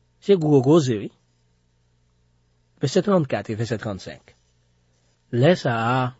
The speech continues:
tè a va pran repo, wi. Lè lènmi nou yo va depòte nou byen lwen nan peyi pa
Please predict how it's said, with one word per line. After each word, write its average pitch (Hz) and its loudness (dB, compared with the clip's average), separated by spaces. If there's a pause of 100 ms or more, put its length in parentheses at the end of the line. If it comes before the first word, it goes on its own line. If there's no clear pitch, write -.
(520)
tè 135 0
a 131 0
va 113 -2
pran 110 -6
repo, 120 -2 (480)
wi. 135 0 (920)
Lè 143 6
lènmi 196 4
nou 180 2
yo 165 4
va 127 0
depòte 143 2
nou 143 0
byen 147 2
lwen 123 0
nan 113 -6
peyi 120 0
pa 98 -8